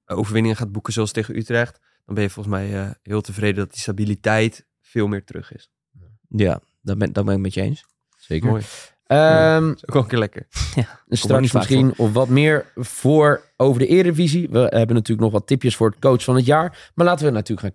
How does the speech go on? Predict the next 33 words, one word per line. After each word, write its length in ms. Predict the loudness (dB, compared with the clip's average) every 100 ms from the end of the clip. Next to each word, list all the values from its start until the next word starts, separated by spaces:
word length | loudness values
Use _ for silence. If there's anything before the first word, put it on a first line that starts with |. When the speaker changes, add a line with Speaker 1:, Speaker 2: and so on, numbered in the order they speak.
| -2
Speaker 3:
kijken 180 | -2 0
waar 140 | 0
jij 440 | 2 2 2 0 0
voor 200 | -4 -2
gaat 140 | -2
zitten 240 | -2 -4
zondagmiddag. 460 | -2 0 0 -2 -4
Ik 80 | -2
denk 180 | -2 2
iedereen 320 | 4 4 4
die 100 | 4
deze 220 | 2 0
podcast 320 | -6 -6 -2
luistert 360 | 0 0 0 -4 -8 -20 -4
en 120 | 0
van 100 | 2
voetbal 260 | 4 2 4
houdt. 360 | 2 0 -4 _ _ _
Het 280 | -2 -2 -2 -4
is 240 | -4 -4
Liverpool 960 | 0 4 4 4 2 2 4 4 4 0 _
tegen 320 | -4 -4 -4
Manchester 640 | 0 2 4 2 0 -2 -2
City. 360 | -2 -2 -4 -6 _ _ _ _
Eh, 300 | 0 2 2
even 260 | 2 0
voorafgaande, 760 | 0 2 4 2 2 2 2 0 -6
zevenentwintig 800 | -8 0 4 6 4 4 4 4
wedstrijden 480 | 2 4 4 4
hebben 200 | 2 2
beide 200 | 2 2
ploegen 280 | 2 0 -2
gespeeld. 440 | -6 0 0 0